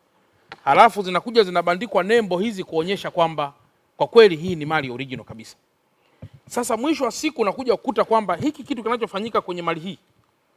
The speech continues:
ndivyo kinavyofanywa kwenye oili. Umenunua gari yako leo mpya, unaweka oili yako, ndani ya miezi miwili engine imenoka,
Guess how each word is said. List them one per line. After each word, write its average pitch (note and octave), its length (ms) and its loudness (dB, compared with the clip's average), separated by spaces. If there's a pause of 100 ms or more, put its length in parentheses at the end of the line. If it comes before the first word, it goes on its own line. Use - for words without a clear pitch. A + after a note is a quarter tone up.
(320)
ndivyo A#3 320 0
kinavyofanywa F3+ 680 -6
kwenye C#3+ 300 -10
oili. A#3+ 320 2 (520)
Umenunua E3+ 320 -2
gari F3+ 220 0
yako G3 220 0
leo F3 160 0
mpya, C#4 300 -6 (560)
unaweka F3 440 2
oili E3 260 -4
yako, A3 300 -2 (540)
ndani A3 300 4
ya G3 60 0
miezi G3+ 280 0
miwili C4 520 0
engine E3+ 300 -6
imenoka, C3 440 -4